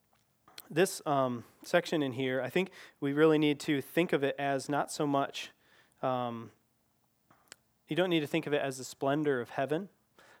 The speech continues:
I think it's im-, more important to th-, think of the fact that there is room for those who trust in Christ.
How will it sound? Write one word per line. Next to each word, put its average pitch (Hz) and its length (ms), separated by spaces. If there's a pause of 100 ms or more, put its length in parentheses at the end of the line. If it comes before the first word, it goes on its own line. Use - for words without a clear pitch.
I 139 40
think 165 180
it's 156 160
im-, 139 160
more 143 180
important 147 400
to 131 80
th-, - 140
think 139 320
of 127 200
the 127 80
fact 147 380
that 143 160
there 135 200
is 135 280
room 127 440 (280)
for 139 160
those 127 400 (240)
who 139 120
trust - 340
in 113 80
Christ. - 440